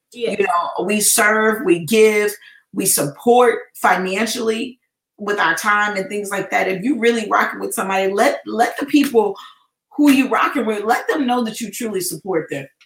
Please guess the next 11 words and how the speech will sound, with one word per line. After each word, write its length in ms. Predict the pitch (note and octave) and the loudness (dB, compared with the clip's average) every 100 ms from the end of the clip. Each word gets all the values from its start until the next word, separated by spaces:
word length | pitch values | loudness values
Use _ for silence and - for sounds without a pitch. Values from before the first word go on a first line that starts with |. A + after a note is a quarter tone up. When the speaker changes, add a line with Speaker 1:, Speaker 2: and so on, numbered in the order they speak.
| _ _ _ _ | _ _ _ _
Speaker 1:
Right. 240 | F#3 - _ _ _ _ _ F3+ | -20 -20 _ _ _ _ _ -2
Speaker 2:
Right, 320 | F#3+ G#3 G3+ | 0 0 -4
right. 280 | G3 G3+ - _ - - - _ - | -6 -6 -10 _ -14 -12 -12 _ -12
Well, 140 | G#3+ | -2
awesome, 360 | B3 D#4+ E4+ B3 | 2 2 0 0
awesome, 320 | A#3+ C#4+ B3+ | 2 2 0
awesome. 500 | B3+ C#4 D#4+ C4+ C4 - C#4 | 0 0 0 -2 -4 -6 -4
I, 240 | C4+ G3+ B2+ - _ | -2 -2 -6 -10 _
how 180 | - A4 | -10 -4
you 180 | A#4 A4 | -2 -2
feeling? 300 | E4+ C#4+ | 0 0